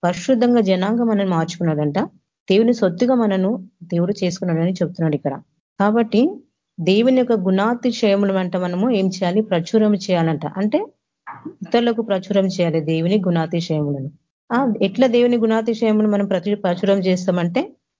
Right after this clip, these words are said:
రా, ఫస్ట్ మనలో ఆయన గుణాతిశయం మనలో ఉంటేనే మనము ఇతరులకి యొక్క దేవుని యొక్క గుణాతిశయములను మనం ప్రచురము చేయగలమని దేవుని వాక్యం మనకు చెప్తున్నది.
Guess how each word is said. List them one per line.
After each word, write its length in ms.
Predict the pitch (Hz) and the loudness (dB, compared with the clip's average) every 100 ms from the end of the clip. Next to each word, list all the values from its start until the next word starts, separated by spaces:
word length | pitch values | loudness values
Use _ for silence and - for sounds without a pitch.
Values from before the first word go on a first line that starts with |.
| - | -6
రా, 260 | 208 320 - - | -2 -2 -6 -6
ఫస్ట్ 280 | 190 - 214 208 - 202 | -6 -2 2 2 0 -2
మనలో 340 | 185 180 202 233 | 0 0 0 0
ఆయన 240 | 214 196 | 0 -2
గుణాతిశయం 680 | 185 180 185 190 190 190 180 | -4 -2 -2 -4 -4 -2 -2
మనలో 380 | 165 165 185 196 | -2 0 0 0
ఉంటేనే 460 | 175 175 190 277 - - | -2 -4 -4 -4 -8 -8
మనము 280 | 175 180 233 | -4 0 0
ఇతరులకి 500 | 190 190 190 185 262 | 0 0 -2 -2 -2
యొక్క 280 | 220 170 185 269 - _ | 0 0 -2 -4 -10 _
దేవుని 460 | - - 196 240 240 | -20 -2 0 2 0
యొక్క 140 | 226 | -2
గుణాతిశయములను 960 | 202 185 185 185 190 185 180 175 175 175 | -2 -2 -2 -2 -4 -2 -2 0 0 0
మనం 280 | 175 180 220 | 2 2 0
ప్రచురము 460 | 170 170 170 202 | 0 0 0 2
చేయగలమని 920 | 254 - 170 156 156 156 160 185 254 185 180 - _ - | 0 0 -2 0 0 -2 -2 -2 -2 -4 -10 -20 _ 0
దేవుని 180 | 208 226 | 2 2
వాక్యం 340 | 196 175 175 180 | 0 -2 -2 0
మనకు 280 | 175 170 | 0 -2
చెప్తున్నది. 360 | 156 - 160 | -4 -2 -2